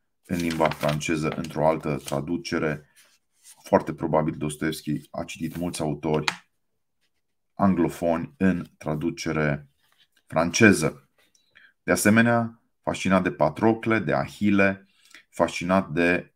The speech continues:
capodopera lui Corneille, apărut în o mie șase sute treizeci și șase, El Cid, Cidul, Le Cid, s-a mai spus, figura aceasta medievală a unui cruciat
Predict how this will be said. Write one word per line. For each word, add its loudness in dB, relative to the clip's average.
capodopera 0
lui 0
Corneille, -2
apărut -8
în -6
o -4
mie -2
șase -2
sute -12
treizeci -2
și -10
șase, -4
El -4
Cid, 0
Cidul, 0
Le 0
Cid, -2
s-a -8
mai -4
spus, -6
figura -2
aceasta -4
medievală 2
a 0
unui -6
cruciat 0